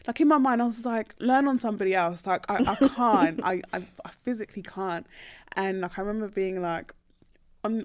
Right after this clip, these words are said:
Speaker 1: on this bed, and it's, like, it's, it's probably the most intrusive thing that I've had done as well. So I've got on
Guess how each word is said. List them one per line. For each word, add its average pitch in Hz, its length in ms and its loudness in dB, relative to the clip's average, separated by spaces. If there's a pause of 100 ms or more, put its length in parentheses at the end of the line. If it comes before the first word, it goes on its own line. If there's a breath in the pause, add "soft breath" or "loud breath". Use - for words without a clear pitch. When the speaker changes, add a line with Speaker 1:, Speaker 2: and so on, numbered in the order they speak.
Speaker 1:
on 208 120 -2
this 214 180 -8
bed, 160 400 -6 (300)
and 185 180 -4
it's, - 240 -10
like, 175 380 -6
it's, 233 260 -4
it's 254 100 0
probably 330 200 2
the 262 120 -2
most 226 380 -2 (140)
intrusive 202 640 -4
thing 170 240 -8
that 165 160 -6
I've 165 140 -8 (440)
had 175 200 -6
done 175 140 -6
as 175 140 -10
well. 180 260 -4 (1200 loud breath)
So 190 180 -4
I've 180 240 0
got 233 160 2
on 208 300 -2